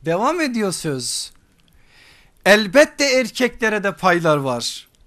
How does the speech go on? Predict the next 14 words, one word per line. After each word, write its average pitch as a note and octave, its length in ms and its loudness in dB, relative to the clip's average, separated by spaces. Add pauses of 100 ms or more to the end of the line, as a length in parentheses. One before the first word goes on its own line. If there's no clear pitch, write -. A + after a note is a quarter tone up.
(100)
Bak, - 640 4 (640)
bir C4 180 2
Müslüman C4+ 580 0
erkek A#3+ 680 -2 (1000)
eşinin D4 840 0
elini C4+ 460 2
tutarsa G3 720 0 (1040)
o G#3+ 260 0
anda F3+ 760 -2 (180)
melekler E3+ 840 -8
ona D3+ 280 -8
on D3 300 -8
sevap A#2+ 500 -10
yazar." - 720 -16